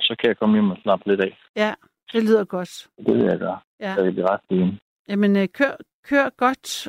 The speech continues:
Speaker 2: og arbejd
Speaker 1: Jo, tak.
Speaker 2: godt. Og jeg skulle lige til at sige, kør forsigtigt, men jeg havde lige
Speaker 1: Mhm.
Speaker 2: fået, øh, en reprimande af en, jeg havde sagt, "Kør forsigtigt" til.
Speaker 1: Nå.
Speaker 2: Ja.
Speaker 1: Ja.
Speaker 2: Ja, han
Speaker 1: Hvorfor må man
Speaker 2: syntes,
Speaker 1: ikke det?
Speaker 2: ja, nej, men han syntes, det var af,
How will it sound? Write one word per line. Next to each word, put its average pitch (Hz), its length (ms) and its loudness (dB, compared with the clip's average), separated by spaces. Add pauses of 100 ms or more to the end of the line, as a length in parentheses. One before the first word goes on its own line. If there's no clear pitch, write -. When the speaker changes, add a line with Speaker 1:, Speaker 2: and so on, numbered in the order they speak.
Speaker 2:
og 208 680 2
arbejd 233 240 -2
Speaker 1:
Jo, 147 100 0
tak. 208 100 -2
Speaker 2:
godt. - 300 -2
Og 202 520 -4
jeg 214 100 2
skulle - 180 0
lige 269 80 6
til 277 120 0
at 240 60 2
sige, 226 160 -2
kør 240 180 0
forsigtigt, 247 500 -6
men 240 100 0
jeg 226 60 4
havde 233 140 4
lige 240 160 4
Speaker 1:
Mhm. 233 80 0
Speaker 2:
fået, 254 420 0
øh, 226 200 2
en 214 220 4 (540)
reprimande 226 800 4 (100)
af 226 120 2
en, 226 240 0
jeg 226 80 2
havde 220 140 4
sagt, 196 300 2
"Kør 208 180 0
forsigtigt" 214 500 -6
til. 208 140 0
Speaker 1:
Nå. 202 100 -4 (640)
Speaker 2:
Ja. 240 180 0 (340)
Speaker 1:
Ja. 131 80 6 (260)
Speaker 2:
Ja, 247 180 2
han 269 340 0
Speaker 1:
Hvorfor 302 140 -2
må 208 60 4
man 202 80 4
Speaker 2:
syntes, 196 200 4
Speaker 1:
ikke - 100 -18
det? 208 80 -14
Speaker 2:
ja, 254 260 0
nej, 262 220 0
men 262 80 4
han 262 160 6
syntes, 277 280 0
det 254 240 0
var 220 320 4
af, 208 360 4